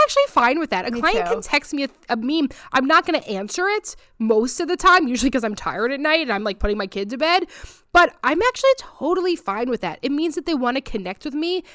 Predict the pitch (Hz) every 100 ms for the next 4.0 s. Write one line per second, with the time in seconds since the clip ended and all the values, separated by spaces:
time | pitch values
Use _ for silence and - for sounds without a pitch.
0 | _ 226 233 220 170 - 190 285 269 302
1 | 320 247 196 247 240 202 202 202 208 202
2 | 202 202 202 202 175 - 175 202 247 254
3 | 285 - 196 208 202 180 202 302 415